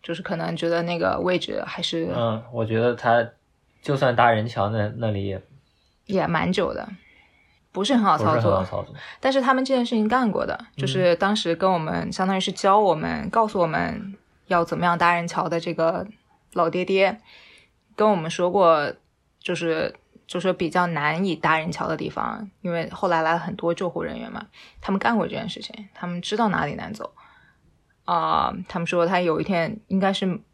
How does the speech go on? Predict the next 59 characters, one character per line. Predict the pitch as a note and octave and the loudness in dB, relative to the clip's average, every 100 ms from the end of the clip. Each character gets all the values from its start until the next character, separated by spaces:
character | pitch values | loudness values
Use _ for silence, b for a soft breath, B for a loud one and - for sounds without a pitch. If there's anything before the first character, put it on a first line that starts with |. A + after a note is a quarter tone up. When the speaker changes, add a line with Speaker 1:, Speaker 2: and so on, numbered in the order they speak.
| - _ | -20 _
Speaker 1:
有 | F3+ E3 | 0 2
一 | E3 | 2
次 | G3+ | -2
事 | F#3+ F#3+ | -2 -2
故， | F3 E3 | -2 -4
天 | G3 F#3+ | -2 -2
黑 | F#3 F#3+ | 0 2
的 | F#3 | 2
时 | F3 | 2
候， | E3 D#3 | -2 0
也 | D#3+ | -2
是 | E3 G#3+ | 2 2
在 | G3 | 4
这 | G3+ | 2
地 | E3+ | 0
方 | F3+ D#3 | 0 -2
把 | D#3 | -2
人 | F#3 F#3+ | -4 -2
给 | D#3 | -2
捞 | G3 F#3+ F3 | -2 -2 -4
出 | - | -6
去 | D3 - | -10 -10
的。 | - B B B B B | -12 B B B B B
那 | G#3 F#3 | -4 -4
个 | |
时 | D#3+ | -2
候 | E3 | -2
可 | D#3+ F3+ | -2 -6
能 | E3+ | -6
就 | E3 | -6
没 | D#3+ | -4
有 | E3 | -2
办 | A3+ | 0
法 | G3+ | 0
直 | D3 - | -2 -6
升 | G3+ | -6
机 | - | -8
救 | E3+ - | -8 -8
援， | - - | -8 -10
所 | - E3+ | -8 -6
以 | A#2+ - F#3 | -6 -6 -6
是 | - E3+ | -6 -6
人 | E3+ | -6
桥 | D#3+ - | -6 -8
出 | - | -12
去 | - - | -14 -12
的。 | - - B B B B _ _ F3+ | -12 -14 B B B B _ _ -2
嗯， | E3 E3 G#3+ F#3+ G3 F#3 _ | 0 0 -4 -6 -8 -10 _
不 | - G#3 | -2 0
是 | |
说 | - D4+ | 4 2
不 | C#4+ | 4
可 | F3+ | -2
行， | E3 E3 B3+ - | -2 -6 -6 -10
还 | _ - D#3+ D#3+ | _ -6 -2 -2
蛮 | D#3+ D#3 E3 | -4 -6 -8
复 | - F#3 | -8 -6
杂 | - - | -4 -6
的。 | - | -6